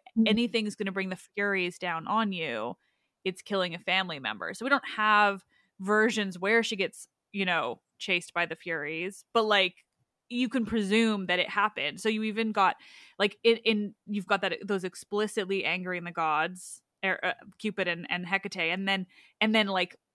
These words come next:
Speaker 2: it, not so explicit, but certainly the number one thing the gods are going to punish you for of, like, killing your family members.
Speaker 1: Exactly. And, like, um,
Speaker 2: Yeah.
Speaker 1: <laughs> just to continue on my, my rabbit hole,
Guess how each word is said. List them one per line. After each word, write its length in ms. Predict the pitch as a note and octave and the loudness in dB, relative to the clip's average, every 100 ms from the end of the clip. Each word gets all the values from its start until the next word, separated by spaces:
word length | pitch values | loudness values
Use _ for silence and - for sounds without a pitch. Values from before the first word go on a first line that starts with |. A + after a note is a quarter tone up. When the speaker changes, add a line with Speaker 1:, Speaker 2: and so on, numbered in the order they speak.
| _ _ - | _ _ -10
Speaker 2:
it, 140 | - | -6
not 420 | A#3 A#3 C4+ D4+ - | 0 6 6 6 4
so 160 | G#3+ | 0
explicit, 560 | G3 - G3 F#3 F3+ - | 0 -4 -4 -2 -2 0
but 160 | F3 | -2
certainly 500 | - C#4 C#4 B3 A3+ | 0 2 4 4 2
the 140 | G3 G#3 | 2 2
number 300 | G3+ G#3+ G#3 | 4 4 4
one 240 | F#3+ F#3+ | 4 2
thing 220 | F#3+ G3 | -2 -2
the 60 | F#3+ | 0
gods 300 | F#3 F3+ F#3 | 4 2 2
are 60 | F3 | -4
going 180 | F#3 | -4
to 60 | F3+ | -6
punish 400 | - D4 C#4 - | 0 4 4 2
you 100 | F#3+ | -6
for 400 | - F3+ D#3+ D3+ | -4 0 0 0
of, 160 | F#3 F3 | -2 -2
like, 200 | E3+ - | -4 -4
killing 380 | - F3+ D#3 E3 | -6 -4 -4 -4
your 120 | F3 | -6
family 380 | - F3 F3+ G#2+ | -4 -4 -4 -8
members. 640 | - - - - - - _ _ _ _ _ _ | -10 -12 -18 -20 -20 -20 _ _ _ _ _ _
Speaker 1:
Exactly. 640 | G3 G3+ G3+ A3+ F#3 F#3 G#3 _ _ _ | 0 2 -4 -6 -6 -6 -8 _ _ _
And, 180 | G#3 G#3 | 2 2
like, 260 | G3+ F#3+ F3+ E3 | 2 -4 -8 -4
um, 380 | G3+ G3 F#3+ G3+ | 0 2 0 -4
Speaker 2:
Yeah. 120 | - | -4
Speaker 1:
<laughs> 300 | A3 A3 A#3 | -2 2 4
just 280 | - A3+ - | 4 2 4
to 260 | G#3+ G3 - _ _ - | 2 2 -4 _ _ 2
continue 600 | G#3+ G#3 - G#3+ G3+ F#3+ | 4 4 4 4 4 4
on 200 | G3 G3 | 2 2
my, 200 | F3 F3+ | -2 -8
my 240 | F3+ F3+ G3 | -6 -6 -6
rabbit 340 | E3+ F#3 G3 F3+ | 0 2 2 0
hole, 300 | D#3 D#3 | 0 0